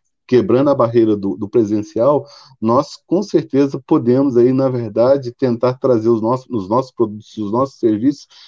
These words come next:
e aí em, em euro, em dólar, em petrodólar,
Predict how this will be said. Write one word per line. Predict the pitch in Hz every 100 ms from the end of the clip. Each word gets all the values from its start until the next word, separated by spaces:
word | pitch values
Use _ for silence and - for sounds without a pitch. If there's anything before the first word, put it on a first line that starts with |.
| _
e | 113 117
aí | 123 139 143
em, | 123
em | 131 117
euro, | 120 135 135 117
em | 117
dólar, | 104 120 127 123
em | 110
petrodólar, | 107 123 120 110 101 117 123 120